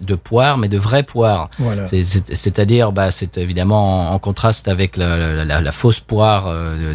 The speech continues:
Speaker 1: dont on parle souvent, qui est dans la Coors Light et,
Speaker 2: Mhm.
Speaker 1: et consorts, qui, qui, qui est un, en fait un, ben, un défaut, euh, de, d'un brassage un peu, un peu trop hâtif, euh, et, et un peu trop, euh, cheap, pour, pour, pour utiliser un mot anglais. Et là,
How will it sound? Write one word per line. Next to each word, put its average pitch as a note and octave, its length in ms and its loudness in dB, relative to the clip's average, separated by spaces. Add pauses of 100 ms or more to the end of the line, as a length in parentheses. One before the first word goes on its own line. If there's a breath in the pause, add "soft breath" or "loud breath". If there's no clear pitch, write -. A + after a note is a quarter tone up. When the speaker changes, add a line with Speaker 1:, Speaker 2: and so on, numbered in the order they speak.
(120)
Speaker 1:
dont F2 180 -2
on F#2+ 60 2
parle F#2+ 180 0
souvent, G#2 340 0
qui F#2 120 -6
est - 20 -2
dans F2 160 0
la E2+ 460 0 (160)
Coors G2+ 280 2
Light F#2+ 300 2
et, E2 60 -4
Speaker 2:
Mhm. A2 340 0
Speaker 1:
et B3+ 80 2
consorts, C#3 480 2 (460 loud breath)
qui, F#2 140 0
qui, F#2+ 180 0
qui - 100 0
est F2 100 -4
un, F#2 120 4
en F2+ 80 2
fait G2+ 260 -2
un, C#2+ 440 -2
ben, E2 160 0
un D#2+ 40 2
défaut, G2+ 560 2
euh, D#2+ 220 -2
de, E2 140 -4
d'un E2 120 -2
brassage F2+ 420 0
un F2 60 0
peu, E2+ 140 -4
un F2 80 0
peu F2+ 100 -4
trop F#2 220 0
hâtif, D3 420 0
euh, F2 240 2
et, D#2+ 300 0
et F2 40 0
un E2 60 0
peu F2+ 160 -2
trop, G2 420 0
euh, D2+ 480 -4
cheap, - 380 0
pour, F2+ 240 0
pour, F2 300 -4
pour F#2+ 180 -4
utiliser G2 260 -2
un F#2 60 0
mot F2+ 140 -2
anglais. C#3 220 -2 (600 loud breath)
Et G2 60 -6
là, C#3+ 400 2